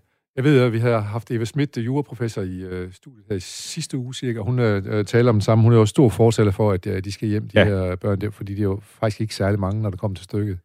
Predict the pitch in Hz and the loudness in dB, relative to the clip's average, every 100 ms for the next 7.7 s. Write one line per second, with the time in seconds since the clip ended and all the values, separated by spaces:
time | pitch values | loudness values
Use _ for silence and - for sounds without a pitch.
0 | _ _ - 85 - - 87 - - 78 | _ _ 0 0 0 -4 -2 -4 -8 -12
1 | 78 71 78 85 - _ - - - - | -8 -6 -6 -8 -14 _ -16 -12 -8 2
2 | 113 - 90 85 82 85 82 78 - - | 4 4 2 2 2 2 0 -4 -10 -20
3 | - - 78 71 90 104 87 92 - 92 | -16 -10 -8 -4 0 0 2 -2 0 -4
4 | 80 - 87 82 78 82 78 90 - - | -4 -8 -4 -4 -4 -6 -4 -6 -6 -6
5 | - 113 107 - - - - - 95 - | -4 -2 -4 -6 -10 -12 -14 -18 -20 -20
6 | _ - 92 85 80 82 80 82 80 87 | _ -6 -2 -2 -2 -4 -4 -4 -2 -2
7 | 90 - 95 80 76 82 | -2 -4 -6 -6 -10 -10